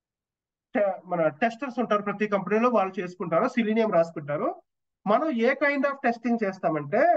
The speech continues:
we do testing like Sonar Cube. ఇక్కడ మనకి Sonar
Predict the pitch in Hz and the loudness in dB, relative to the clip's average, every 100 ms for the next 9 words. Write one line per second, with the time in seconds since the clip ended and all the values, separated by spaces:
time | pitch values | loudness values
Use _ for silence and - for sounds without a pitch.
0 | 240 240 _ _ _ _ 202 254 320 339 | 0 -6 _ _ _ _ 0 2 2 2
1 | 247 247 262 247 233 302 - 233 202 208 | 0 0 -2 2 2 2 -2 -2 2 2
2 | 208 240 269 _ _ _ _ _ _ _ | 0 -8 -12 _ _ _ _ _ _ _
3 | _ _ _ - 185 170 175 156 | _ _ _ -6 -4 -4 0 0